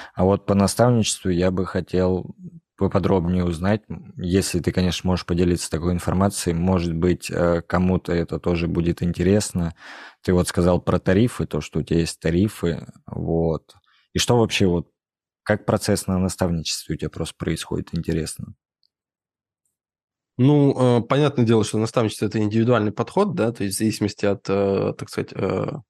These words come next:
Speaker 2: от хотелок, от целей, да, у ученика, да, то есть будем, э, подстраиваться под него, но по большому счёту он, как скажи,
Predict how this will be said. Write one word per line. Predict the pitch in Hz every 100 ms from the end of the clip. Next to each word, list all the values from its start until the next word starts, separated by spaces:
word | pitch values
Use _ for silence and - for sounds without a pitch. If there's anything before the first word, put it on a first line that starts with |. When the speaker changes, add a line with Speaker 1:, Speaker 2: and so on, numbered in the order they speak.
| _
Speaker 2:
от | 113
хотелок, | - - 147 175 160 -
от | 98
целей, | - 143 147
да, | 107 113 127
у | 117 107 107 104 104 101 98
ученика, | 104 - 113 107 185
да, | 147 117
то | 107
есть | 120
будем, | 120 120 113
э, | 107 104
подстраиваться | - 110 - 110 107 113
под | 127 117
него, | 120 160 208 170
но | 123
по | 120
большому | 107 110 160 143
счёту | 143 127
он, | 117
как | - 113
скажи, | - 104 107